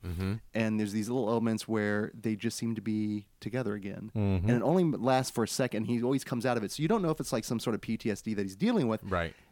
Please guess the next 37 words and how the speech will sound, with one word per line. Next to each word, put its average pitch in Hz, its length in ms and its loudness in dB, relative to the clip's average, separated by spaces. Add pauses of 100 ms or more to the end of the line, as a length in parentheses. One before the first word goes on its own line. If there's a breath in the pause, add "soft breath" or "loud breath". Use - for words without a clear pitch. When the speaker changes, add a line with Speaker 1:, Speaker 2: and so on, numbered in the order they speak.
Speaker 2:
And 135 140 2
as 127 100 2
it 139 100 0
turns 139 300 2
out, 254 220 8
as 135 140 4
we 139 120 6
learn 156 300 8
later, 180 540 8
Speaker 1:
Ah, - 560 -6
Speaker 2:
it's 143 100 8
Speaker 1:
once 139 320 4
again, 170 220 8
it's 180 140 8
Speaker 2:
Stem. 156 300 8
Speaker 1:
Stem - 40 6
Speaker 2:
Yeah. 208 180 12
Speaker 1:
pulling 185 160 6
the 185 80 4
str-, 160 220 -2
pulling 196 320 6
the 190 80 4
heartstrings 92 760 0
on 78 140 -2
this 80 240 -2
Speaker 2:
Oh, 80 280 2
Speaker 1:
one. 131 100 -8
Speaker 2:
the 185 80 0
literal 185 480 4
heartstrings. 117 600 0
Speaker 1:
Yeah, 120 220 2
because 123 380 0
Stem 156 320 0
is 123 140 2
inside 127 400 0
his 120 120 -4
mind, 120 480 -2